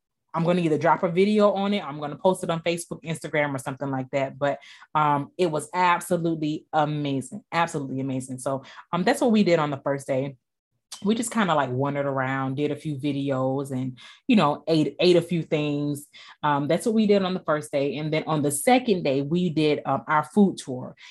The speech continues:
Um, we did a, a complete food tour of Lisbon. Our guide was completely amazing.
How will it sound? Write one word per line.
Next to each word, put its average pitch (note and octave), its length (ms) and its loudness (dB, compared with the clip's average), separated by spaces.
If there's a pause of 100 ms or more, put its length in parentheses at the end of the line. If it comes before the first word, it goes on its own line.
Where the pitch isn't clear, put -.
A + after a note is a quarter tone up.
(180)
Um, C#3 180 0
we D3+ 140 0
did C#3+ 180 4
a, C3+ 260 -2
a C3+ 40 -2
complete D#3 560 2
food F#3+ 260 2
tour E3 300 2
of D3+ 180 -2
Lisbon. D3 520 -6
Our D3 160 -2
guide D3 420 2
was C#3+ 180 -4
completely E3+ 880 0
amazing. D3 840 -2